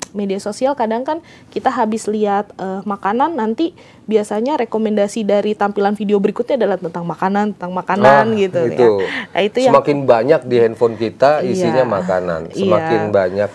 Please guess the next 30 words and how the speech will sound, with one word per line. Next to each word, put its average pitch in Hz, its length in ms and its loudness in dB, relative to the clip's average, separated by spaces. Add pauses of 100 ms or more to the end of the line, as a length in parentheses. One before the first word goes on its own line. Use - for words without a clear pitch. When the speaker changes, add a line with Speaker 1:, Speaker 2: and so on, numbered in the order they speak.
(140)
Speaker 2:
itu 107 320 0 (100)
Speaker 1:
Hmm. - 720 -18
Speaker 2:
secara 104 320 2
psikologi 101 480 -2
kita 123 400 -4
akan, 123 320 -4 (400)
ketika 139 400 2
Speaker 1:
Iya. 165 80 2
Speaker 2:
kita 156 240 2
jatuh 113 320 2
pada 104 320 2
perilaku 110 640 0
yang 87 240 2 (160)
mudah 92 160 0
dipengaruhi. 95 720 -2 (240)
Speaker 1:
Iya. 156 640 -12 (480)
Speaker 2:
Nah, 73 160 -14
itu 78 160 -14
yang, 78 240 -12 (560)
yang 85 160 -10
intinya 90 320 -6
begitu. 80 380 -12
Speaker 1:
Betul. 175 420 -10 (240)
Speaker 2:
Nah, 98 160 -4 (560)
dari 139 160 6
hasil 185 480 0
penelitian 147 400 2
ini 131 240 -2
apa 113 320 0
yang, 80 320 -4